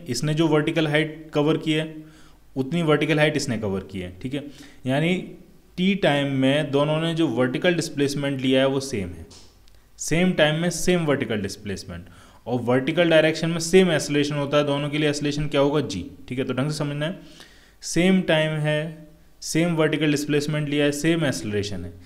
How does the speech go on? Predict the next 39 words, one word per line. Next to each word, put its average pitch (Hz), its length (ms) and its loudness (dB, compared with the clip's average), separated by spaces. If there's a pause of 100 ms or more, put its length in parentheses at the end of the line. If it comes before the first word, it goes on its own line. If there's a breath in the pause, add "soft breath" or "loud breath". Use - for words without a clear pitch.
(260 loud breath)
इसका 185 220 0
मतलब 180 280 4
दोनों 165 240 2
की 185 140 0
जो 196 100 6
vertical 135 760 0
speed 180 380 2
होगी, 147 260 2
initial 151 340 0
vertical 151 400 0
speed, 156 260 -2
वो 156 140 2
definitely 143 520 0
same 127 240 -2
होगी। 90 280 -8 (1300 loud breath)
क्योंकि 147 180 -2
equation 165 340 0
क्या 165 160 2
बनती 143 200 0
है? 131 60 -2
Equation 151 280 -2
बनती 151 260 0
है 139 180 2
H 147 140 -2
is 147 80 -2
equal 139 240 0
to 147 140 0 (100)
U 131 160 4
T 143 160 0 (680 loud breath)
plus 147 280 0
half 131 300 2
A 135 120 2
T 117 220 -4
square। 92 320 -10 (1080)
ठीक, 120 120 -8
अब 139 120 -2
आप 151 160 2
देखते 131 220 -2
जाओ, 98 240 -4